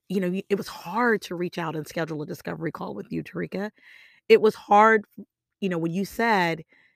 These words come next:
you wanna hear where I am, where I wanna be, and where I wanna go, the hardest part of the conversation was telling you where I am right now and where I wanna be, because it was admitting that I have not done a, a,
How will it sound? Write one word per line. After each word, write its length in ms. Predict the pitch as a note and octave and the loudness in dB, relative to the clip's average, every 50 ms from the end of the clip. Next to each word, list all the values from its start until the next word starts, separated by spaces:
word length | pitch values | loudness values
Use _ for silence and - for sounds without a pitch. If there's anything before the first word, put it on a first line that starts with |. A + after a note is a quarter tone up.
| _ _ - | _ _ -4
you 120 | F#3 G#3 | -2 0
wanna 160 | G3+ G#3+ G3 F#3 | 0 0 -2 -2
hear 180 | - - F3+ | -2 -2 0
where 240 | E3+ E3+ F#3 G3+ G#3+ | 0 0 0 0 0
I 80 | G#3 G#3 | 0 -2
am, 240 | G3 G3 G3 G3 | -2 -2 -2 -2
where 140 | F#3+ F#3+ F#3+ F#3 | 0 0 0 0
I 40 | |
wanna 200 | F3+ F3+ F3 F3 | 0 -2 -4 -6
be, 180 | D#3 E3 F#3 F#3 | -4 -4 -4 -4
and 100 | F3 F3 | -4 -4
where 100 | F3 F3 | -4 -4
I 40 | E3+ | -4
wanna 200 | D#3+ D#3+ D#3+ D#3+ | -6 -8 -8 -8
go, 400 | - F#3 G#3 G#3 F3+ D#3+ D#3 - _ - - _ | -6 -4 -2 -2 -2 -2 -4 -6 _ -18 -12 _
the 100 | - F3+ | -6 -6
hardest 380 | D3 F3+ A3 A#3+ A3+ - - | -2 0 2 2 2 0 -2
part 120 | - G#3 G3 | -6 -6 -6
of 60 | F3 | -6
the 60 | F3+ | -6
conversation 640 | - G3 G3+ F#3+ E3+ F3 - - A3 G#3+ - - E3+ | -6 -6 -6 -6 -6 -6 -4 -4 -6 -6 -6 -6 -8
was 140 | D#3+ D#3 - | -8 -8 -8
telling 340 | - - G3 G#3 G3+ F#3+ E3+ | -8 -6 -4 -4 -2 -2 -2
you 300 | E3 E3+ D#3+ D#3 D3+ - _ _ _ _ _ _ | -2 -2 -2 -2 -4 -8 _ _ _ _ _ _
where 200 | - F3 F#3 F#3+ | -8 -6 -4 -4
I 80 | F3 E3+ | -4 -4
am 280 | E3 F3+ A3 A#3+ G3 D#3+ | -4 -2 -2 -2 -2 -4
right 180 | C#3 - - | -8 -10 -14
now 280 | - - - - - _ _ _ _ _ _ _ _ _ _ _ _ _ _ - | -16 -16 -16 -18 -20 _ _ _ _ _ _ _ _ _ _ _ _ _ _ -6
and 120 | F3+ E3 | -4 -2
where 140 | F3 F#3+ G3+ | -2 -2 -2
I 60 | F#3+ | -2
wanna 260 | F3+ E3+ E3 D3+ D3+ | -2 -4 -6 -8 -8
be, 320 | C#3+ D#3 F3+ G3+ - - - _ _ _ _ _ _ _ _ _ _ _ _ _ _ _ _ | -8 -8 -8 -8 -10 -14 -20 _ _ _ _ _ _ _ _ _ _ _ _ _ _ _ _
because 460 | - F#3+ - F3+ F3+ F3+ E3+ - - _ _ _ _ _ | -4 -2 0 0 0 0 0 -2 -6 _ _ _ _ _
it 140 | - G#3 - | 0 0 2
was 140 | F#3+ F#3+ E3+ | 2 0 0
admitting 560 | E3+ D#3 D3+ E3 G3 G#3+ A3 G#3 F3 F3 D3+ | -2 -2 -2 0 4 4 4 4 2 0 -4
that 200 | E3+ D#3+ D#3+ - _ - | -6 -6 -6 -8 _ -2
I 240 | D#3+ E3+ F3+ F3+ | 0 0 0 0
have 160 | F#3 F3+ E3 D#3 | 0 -2 -4 -6
not 400 | E3 E3 E3+ F3+ G3 F#3 E3+ - | -6 -4 -4 -4 -4 -4 -6 -4
done 220 | - D#3 D#3 D#3+ - | -4 -4 -4 -4 -8
a, 120 | - E3 E3 F3+ - _ - | -12 -12 -12 -14 -16 _ -18
a, 60 | C3+ | -18